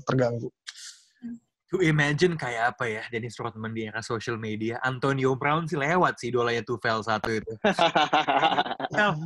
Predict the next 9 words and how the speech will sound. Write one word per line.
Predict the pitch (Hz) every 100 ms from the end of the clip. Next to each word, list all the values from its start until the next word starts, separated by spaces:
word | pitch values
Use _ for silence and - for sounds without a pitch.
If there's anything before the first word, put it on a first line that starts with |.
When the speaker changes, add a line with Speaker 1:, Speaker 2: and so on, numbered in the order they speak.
| - -
Speaker 2:
let's | 254 -
talk | 302 -
a | 240
little | 220 151
Speaker 3:
Ya. | 226
Speaker 2:
bit |
about | 196 156 151 147 _ _ _ - - _
kebaikannya | - 151 147 151 156 143 139
Rodman. | 131 123 113 110